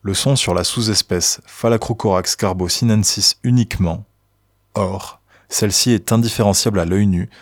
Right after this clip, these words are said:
de la sous-espèce Phalacrocorax carbo carbo. Enfin, rappelons que sur le plan juridique, il est obligatoire de rechercher des solutions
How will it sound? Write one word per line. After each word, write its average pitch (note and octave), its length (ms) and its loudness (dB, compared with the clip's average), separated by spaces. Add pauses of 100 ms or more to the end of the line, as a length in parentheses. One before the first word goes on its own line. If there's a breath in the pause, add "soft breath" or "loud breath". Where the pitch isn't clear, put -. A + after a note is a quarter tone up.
(160 loud breath)
de G#2 80 -2
la G2 100 2
sous-espèce G2+ 560 -2
Phalacrocorax G2+ 680 -2
carbo F2+ 320 -6
carbo. D#2 380 -10 (1900 soft breath)
Enfin, A2+ 400 -4 (400 soft breath)
rappelons A2 540 -2
que G#2+ 100 -6
sur F#2 160 -2
le F2 100 -2
plan A#2 220 0
juridique, E2+ 640 -6 (240 soft breath)
il G2+ 100 -4
est G2+ 140 -2
obligatoire A#2 640 0
de F2+ 80 -4
rechercher A2 440 -2
des A2+ 100 0
solutions - 380 -2